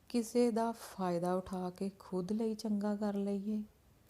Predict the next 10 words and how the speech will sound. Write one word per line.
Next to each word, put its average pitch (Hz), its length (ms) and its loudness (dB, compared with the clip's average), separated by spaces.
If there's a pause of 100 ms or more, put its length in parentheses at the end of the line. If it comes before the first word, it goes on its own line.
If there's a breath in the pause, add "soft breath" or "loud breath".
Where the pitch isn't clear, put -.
(560 soft breath)
ਪਰ 240 180 0 (880)
ਇੱਕ 233 220 0
ਦਿਨ 247 240 6
ਸਭ 214 280 0
ਕੁਝ 240 340 -2
ਸਾਹਮਣੇ 214 760 0 (680 soft breath)
ਆ 226 240 4
ਹੀ 254 160 4
ਜਾਂਦਾ 175 420 4
ਹੈ। 170 300 -4